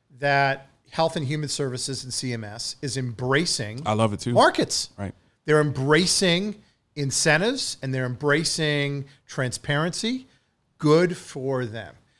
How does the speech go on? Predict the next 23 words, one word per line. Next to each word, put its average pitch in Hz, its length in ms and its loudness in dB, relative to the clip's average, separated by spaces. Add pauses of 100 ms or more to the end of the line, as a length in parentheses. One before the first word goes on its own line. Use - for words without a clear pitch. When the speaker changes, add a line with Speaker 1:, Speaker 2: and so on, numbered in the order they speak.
(100)
Speaker 1:
Because 147 400 2 (220)
this 190 240 2
is, 175 180 -2
you 170 160 -2
know, 151 60 -2
you 143 260 -2
unleash 180 760 0 (160)
what 147 140 -2
America 147 540 2
is 120 180 -4
best 123 400 -6
at. 101 280 -10
Speaker 2:
Oh, 165 120 8
yeah. 90 240 0
Speaker 1:
Which 151 240 -2
is, 139 380 2
you 147 240 0
know 190 160 4
your 180 200 4
business, 165 520 0
I 147 160 0
know 151 180 0
mine. 196 480 2